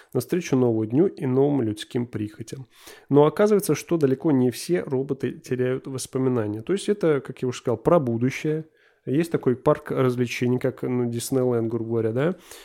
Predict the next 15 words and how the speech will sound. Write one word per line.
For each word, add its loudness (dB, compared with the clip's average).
И 0
там 4
вот, 2
э, 2
людей 2
обслуживают 2
андроиды, 4
они 0
выполняют -2
все -6
их -10
вообще -6
там -6
пожелания, 0
как, -6